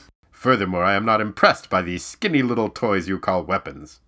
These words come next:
nor with, by the fatuous posturing with which you shore up your fragile egos. A man's strength and character is not measured by the length of his blade,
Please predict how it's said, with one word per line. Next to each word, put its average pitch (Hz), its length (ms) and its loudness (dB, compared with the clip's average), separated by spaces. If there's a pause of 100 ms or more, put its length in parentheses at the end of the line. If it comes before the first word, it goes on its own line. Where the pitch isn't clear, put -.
nor 117 300 4
with, 98 240 -2
by 113 200 4
the 92 120 0
fatuous 113 480 0
posturing 90 680 -2
with 90 200 -8
which - 260 -6
you 90 120 -6
shore 92 420 -2
up 90 160 -4
your 87 140 -2
fragile 92 500 0
egos. 85 520 -6 (600)
A 107 140 2
man's 143 380 4
strength 151 440 0
and 107 160 0
character 143 480 2
is 120 140 -2
not 123 260 2
measured 107 380 0
by 120 160 2
the 107 160 0
length 104 340 -4
of 104 160 -2
his 98 220 -4
blade, 127 560 -2